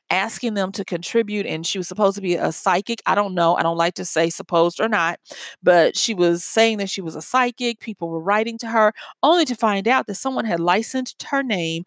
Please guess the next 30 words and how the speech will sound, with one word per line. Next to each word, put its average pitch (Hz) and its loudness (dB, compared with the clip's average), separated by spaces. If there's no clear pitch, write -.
And 185 -2
over 226 4
the 247 0
years, 202 2
the 170 4
lic-, 180 2
licensure 233 0
for 196 -2
her 196 0
name 190 -2
has 175 -2
been 160 -4
sold 160 -2
over 214 2
and 294 -2
over 214 2
again. 170 -2
And 175 0
they 196 2
have 208 0
these 165 -2
letter 233 4
writing 208 2
companies 208 -4
and 175 -8
campaigns 226 0
that 180 -6
send 240 0
this 254 0
stuff 208 0